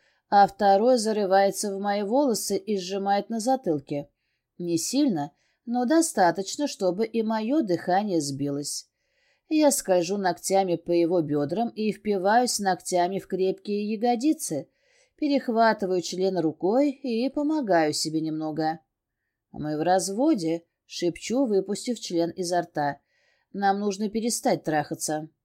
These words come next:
«Угу». Выдыхает даже, а не говорит Гордей. Слышу, что горло у него село. «Соси, Ира, пожалуйста». Это мольба в конце, это «пожалуйста» дает понять, насколько он сейчас в моей власти.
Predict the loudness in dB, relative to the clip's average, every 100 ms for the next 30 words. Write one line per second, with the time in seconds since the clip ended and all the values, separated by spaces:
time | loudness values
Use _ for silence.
0 | _ -12 -10 -8 -6 -6 -6 -6 -10 _
1 | _ _ -4 -2 2 2 4 4 4 2
2 | 0 0 -2 -2 -2 2 2 2 0 2
3 | 2 0 -4 -4 -6 _ _ _ -6 0
4 | 0 0 -2 -2 -2 0 0 0 0 0
5 | 0 -2 0 2 2 2 -4 _ _ _
6 | _ -12 -6 -4 -4 -4 -2 0 0 0
7 | -2 -8 _ _ -6 -4 -2 -4 -4 -6
8 | -10 -12 _ _ _ _ -2 2 2 2
9 | 2 2 0 2 2 2 0 0 0 -2
10 | 0 0 -2 -6 _ -2 -2 0 0 2
11 | 2 2 2 2 2 -4 -4 0 4 2
12 | 2 0 0 -2 -2 -2 -2 -2 0 0
13 | 2 -2 -2 -4 -2 -2 -2 -2 -2 -2
14 | 0 -2 2 0 0 -6 -10